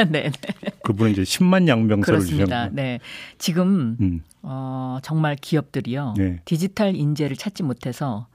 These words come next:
Speaker 1: 구인난입니다.
Speaker 2: 뭐
Speaker 1: 그러-
Speaker 2: 프로그래머 이런 분들이 뭐 엄청 모자-, 그러니까
Speaker 1: 네,
Speaker 2: 부족하다는
Speaker 1: 말도
Speaker 2: 얘기. 예.
Speaker 1: 못합니다. 그리고, 어, 청년들은 또 일자리가 없다고 구직난인데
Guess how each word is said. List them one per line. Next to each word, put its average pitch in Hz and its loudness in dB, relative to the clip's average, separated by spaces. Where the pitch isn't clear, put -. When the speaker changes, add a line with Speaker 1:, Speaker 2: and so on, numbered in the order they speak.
Speaker 1:
구인난입니다. 202 2
Speaker 2:
뭐 117 6
Speaker 1:
그러- 160 2
Speaker 2:
프로그래머 190 6
이런 113 4
분들이 107 -2
뭐 92 0
엄청 170 6
모자-, 95 2
그러니까 113 0
Speaker 1:
네, 131 -2
Speaker 2:
부족하다는 123 4
Speaker 1:
말도 92 2
Speaker 2:
얘기. 92 0
예. 92 -2
Speaker 1:
못합니다. 110 0
그리고, 185 -2
어, 165 2
청년들은 302 2
또 208 2
일자리가 160 4
없다고 135 -2
구직난인데 156 4